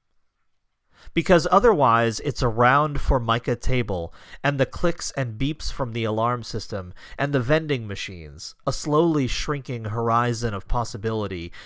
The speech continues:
and the monstrous white shape of the future.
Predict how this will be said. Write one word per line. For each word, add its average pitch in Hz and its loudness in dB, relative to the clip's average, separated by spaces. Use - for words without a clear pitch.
and 143 0
the 131 2
monstrous 123 0
white 113 -2
shape - -4
of 107 -6
the 101 -10
future. 101 -12